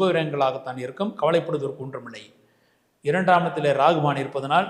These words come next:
மற்றவருடன் பேசும்போது எச்சரிக்கை தேவை. முடிந்தவரை விவாதங்களை தவிர்த்து விட நல்லது. விவாதம் செய்தால் பிரச்சனைகளை ஏற்படுத்தி கொடுக்கும். எட்டாம் இடத்துல கேது பாணி இருப்பது இரவு நேர பிரயாணங்களை செய்யாமல் இருப்பது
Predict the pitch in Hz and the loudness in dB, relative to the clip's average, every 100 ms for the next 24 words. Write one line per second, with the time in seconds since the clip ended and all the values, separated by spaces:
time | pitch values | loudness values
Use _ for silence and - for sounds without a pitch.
0 | 143 139 139 151 190 190 160 160 165 160 | -4 -4 0 2 2 0 -2 -2 -2 -4
1 | 147 135 139 185 165 139 131 135 135 180 | -2 -4 -2 -2 -2 -4 -4 -2 0 0
2 | - - - - _ - 139 175 202 160 | -2 -12 -20 -20 _ -6 0 0 2 2
3 | 156 185 147 139 160 147 135 135 175 - | 4 2 0 2 4 4 -2 -2 -2 -2
4 | 147 170 165 143 131 135 185 135 135 160 | -2 -2 -4 -4 -4 -4 -4 -6 4 4
5 | 165 147 - 143 156 190 208 147 147 170 | 4 0 -4 -2 2 2 0 -4 -4 -4
6 | 170 151 135 127 135 131 123 127 180 208 | -4 -2 -2 -4 -10 -12 -12 -6 -6 -6
7 | - - _ _ _ 143 156 208 196 180 | -12 -20 _ _ _ -2 2 4 4 4
8 | 160 147 175 180 151 147 143 143 143 147 | 2 2 0 0 2 2 2 -2 -2 2
9 | 214 - - 127 170 214 214 185 170 - | 2 0 -10 -4 0 2 2 2 0 0
10 | 147 156 160 147 170 214 - - - - | 0 2 0 0 -2 -2 -8 -20 -14 -6
11 | 147 165 170 160 147 151 | 2 4 4 2 -2 -4